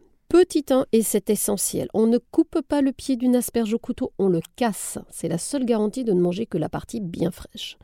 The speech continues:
Petit deux, on épluche à l'économe du haut vers le bas les asperges blanches et violettes. Pour cela, posez-les sur une main à plat.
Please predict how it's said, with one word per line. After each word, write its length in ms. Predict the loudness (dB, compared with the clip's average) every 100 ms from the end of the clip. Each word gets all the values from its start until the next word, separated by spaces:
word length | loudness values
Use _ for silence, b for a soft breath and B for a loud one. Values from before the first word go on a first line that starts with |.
| b b b _
Petit 300 | 0 2 2
deux, 160 | 2 0 4
on 200 | 8 8
épluche 480 | 6 4 2 2 -2 0
à 100 | 2
l'économe 580 | 2 4 4 4 4 2
du 280 | -4 -4 -6 _
haut 200 | 2 2 -2
vers 240 | 0 2
le 80 | 4
bas 220 | 2 0 0
les 160 | 0 2
asperges 380 | 0 -2 0
blanches 400 | 0 2 2 2
et 60 | 0
violettes. 400 | 2 0 0 -6
Pour 160 | -8 0
cela, 200 | 0 0 -2
posez-les 420 | -2 0 0 0
sur 260 | -4 -2
une 160 | 0 2
main 160 | 0 -2 -8
à 100 | -10
plat. 260 | -10 -16